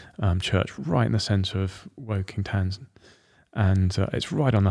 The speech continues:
high street. It's opposite Paperchase and Starbucks. It's not even set back a metre from the high street. And they run a lovely cafe. They've been doing it for years, a bookshop and a kind of conference suite. And, you know, they came to say, came to us, said, "You know, we're,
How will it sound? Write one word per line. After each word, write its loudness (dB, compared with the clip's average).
high 4
street. 0
It's -4
opposite -4
Paperchase 0
and 0
Starbucks. 0
It's -6
not 0
even 2
set -4
back -6
a 0
metre 0
from -6
the -4
high 0
street. -6
And 0
they 4
run 2
a 0
lovely 0
cafe. 0
They've 0
been 0
doing 2
it -4
for -6
years, 4
a -6
bookshop -2
and 0
a -2
kind -2
of -4
conference -2
suite. -4
And, 0
you -4
know, 2
they -2
came 0
to -6
say, 0
came -2
to -6
us, -6
said, -2
"You 2
know, 2
we're, -2